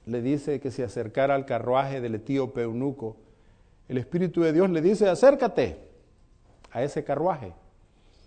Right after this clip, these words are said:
Es Dios quien lo está, el Espíritu de Dios lo está guiando a él hacia, hacia el etíope eunuco que venía en el carruaje. Entonces, Dios no es una fuerza,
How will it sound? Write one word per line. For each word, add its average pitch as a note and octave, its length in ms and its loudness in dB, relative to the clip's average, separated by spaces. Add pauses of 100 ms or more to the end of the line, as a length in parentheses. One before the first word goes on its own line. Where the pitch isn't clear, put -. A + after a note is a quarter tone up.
(280)
Es A2+ 180 -6
Dios G#3+ 360 0
quien F3 180 -2
lo D3 60 -4
está, F#3+ 560 -2 (320)
el B2+ 100 -4
Espíritu F#3 480 -2
de F3 140 2
Dios F#3 180 0
lo F3+ 80 -6
está E3+ 240 -4
guiando D#3+ 580 0 (280)
a A#2 140 -4
él D3+ 280 -2 (920)
hacia, A#2 580 -2 (320)
hacia A#2 260 -4
el A#2 100 -2
etíope D3 460 0
eunuco C#3 480 -2
que C3 100 -4
venía B2 320 -2
en B2+ 100 -4
el A#2 100 -4
carruaje. A#2 560 0 (960)
Entonces, D3 560 0
Dios D#3+ 200 2
no D#3+ 140 -2
es D3+ 100 -6
una D3+ 200 -4
fuerza, C3 560 -2